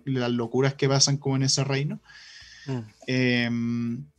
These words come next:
Speaker 1: eso y que también se siente ya para este punto, porque Coco es de dos mil diecisiete, que ya Pixar está contando la misma historia muchas veces,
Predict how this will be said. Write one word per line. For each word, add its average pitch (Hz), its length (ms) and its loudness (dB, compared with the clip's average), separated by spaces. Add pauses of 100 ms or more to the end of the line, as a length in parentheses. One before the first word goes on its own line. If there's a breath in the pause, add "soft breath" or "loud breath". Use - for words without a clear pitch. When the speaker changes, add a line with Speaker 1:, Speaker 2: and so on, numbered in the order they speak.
(140)
Speaker 1:
eso 180 280 10
y 202 80 12
que 175 80 10
también 156 320 10
se 175 160 6
siente 160 400 6
ya 151 100 10
para 156 120 8
este 156 180 4
punto, 151 240 6
porque 151 240 4
Coco 139 220 4
es 143 60 6
de 143 60 6
dos 135 80 6
mil 135 140 4
diecisiete, 143 500 4
que 139 160 4
ya 135 320 4
Pixar 143 320 4
está 135 240 2
contando 135 480 4
la 131 140 0
misma 131 260 2
historia 135 360 2
muchas 131 320 0
veces, - 360 -2